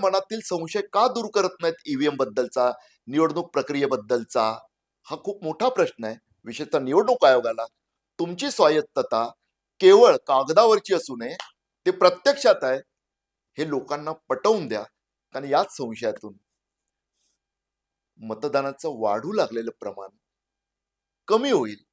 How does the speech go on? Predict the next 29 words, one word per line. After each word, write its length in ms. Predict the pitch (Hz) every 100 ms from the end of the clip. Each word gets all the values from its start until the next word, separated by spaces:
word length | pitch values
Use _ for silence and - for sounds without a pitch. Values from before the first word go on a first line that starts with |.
| _ 139
आपण 220 | - 220
मत 200 | 185 196 -
देऊन 120 | 214
काही 200 | 214 220
उपयोग 320 | 196 - 233
नाही 200 | 208 147
रे, 160 | 117 107 _ _ _ -
चल 100 | 202
त्यापेक्षा 440 | 190 170 - 170
लोणावळा 400 | 143 139 139 147
खंडाळा 360 | 143 127 127 127
करूया, 440 | 127 117 113 107 - _ _ -
असं 180 | 180 277
लोकांच्या 400 | 233 185 170 170 139
मनात 180 | 131 131
येऊ 180 | 127 113
नये 140 | 113 - _ _ -
याची 280 | 123 247
काळजी 360 | 277 165 175 123
घ्या. 180 | 110 110 _ _ _ _ _ _ _ -
कारण 140 | 110
लोकशाहीसाठी 800 | 120 131 - 220 208 117 - 92 _ _ _ _
मतदान 540 | 117 120 - 180 190 190
प्रक्रिया 380 | 143 - 139 143
खूप 260 | 185 185
गरजेची 480 | - 110 120 - 110
आहे. 80 | 101 _ _ _ -
मतदार 500 | 143 165 240 247 240
सर्वात 380 | - 180 180